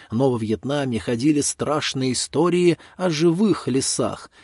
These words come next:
где звуки в чаще и тумане заманивали человека в ловушку, словно лес был живым существом. Паньзы разволновался,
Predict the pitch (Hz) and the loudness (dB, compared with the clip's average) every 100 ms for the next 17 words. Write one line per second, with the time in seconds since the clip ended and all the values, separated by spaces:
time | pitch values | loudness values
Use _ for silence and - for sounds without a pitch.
0 | - 110 131 117 104 156 175 - 101 - | -8 -2 0 -2 0 0 0 0 -4 -4
1 | - 180 - - 120 117 117 131 185 123 | -4 -4 -4 -4 -2 -2 -2 0 0 -2
2 | 82 - - - 202 190 190 196 196 185 | -6 -12 -16 -4 0 2 2 2 2 4
3 | 180 180 - 165 156 190 180 175 175 185 | 4 4 2 0 4 2 2 0 2 0
4 | 170 156 - - 165 156 - - - 202 | 0 -2 -4 -8 -10 -12 -18 -10 -2 0
5 | 180 156 120 120 202 180 - - - 165 | 2 2 0 0 0 -2 -6 -12 -6 0
6 | 214 185 165 196 156 170 147 - 165 - | 2 2 4 4 6 4 0 -2 -2 -2
7 | 160 - - 123 101 82 80 _ _ _ | -4 -4 -6 -6 -6 -8 -14 _ _ _
8 | _ _ 117 110 95 120 170 160 139 156 | _ _ -4 -2 -2 0 2 2 4 4
9 | 151 151 180 156 - - - | 4 2 0 -2 -4 -6 -8